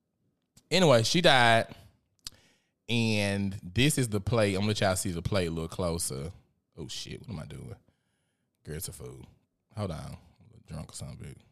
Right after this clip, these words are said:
<laughs> There we go. So this is the plate. So she died, and I guess they were relying on the church that she's been a member of for fifty plus years.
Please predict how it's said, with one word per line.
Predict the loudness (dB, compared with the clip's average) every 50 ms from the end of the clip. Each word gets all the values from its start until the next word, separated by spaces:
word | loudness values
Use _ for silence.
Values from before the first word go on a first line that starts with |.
| _ _ _
<laughs> | -20 -20 _ _ -20 -20 -20 -20 -20 _ -20 -20 -20 _ _ _ _ _ _ _ _ _ _ _ _ _
There | 0 0 0
we | 0
go. | -2 -6 -10 -14 -18 -20 _ _ _ _ -20 -20 -12 2
So | 6 8 8 8
this | 6 6 4 4 4 4
is | 2 2
the | 6
plate. | 8 8 8 6 4 0 -6 _ _ _ _ _ _ _ _ _ _ _ _ _ _ _ _ _ _ _ _ _ -20 -18 -18 -20 _ _ _ _ _ _ _ _ _ _
So | 0 4 6 8 8 8 8 6 4
she | 4 2 4
died, | 6 6 6 8 8 8 8 8 6
and | 6 4 4
I | 2
guess | 4 4 4 6
they | 8 8 8
were | 8 8
relying | 8 6 8 8 8 8 6 6 4
on | 4 4 6 6 6 4 2 2
the | 0 0 0 0 0 0 -2 -4 -6 -8 -14 -14
church | -8 -2 0 0 0 0 -2 -6 -10 -12 -12 -10 -2 0
that | 0 2
she's | 4 2 2 2
been | 2 2 2 4
a |
member | 4 4 6 6 6 4 4 2 2
of | 4 4 6 6 6 6 4 4 2 0 -2 -4 -12 -20 _ _ _ 0
for | 2 2 2
fifty | 4 4 2 2 4 2 0
plus | 2 4 4 4 4 4 2
years. | -2 -2 -2 -2 -4 -8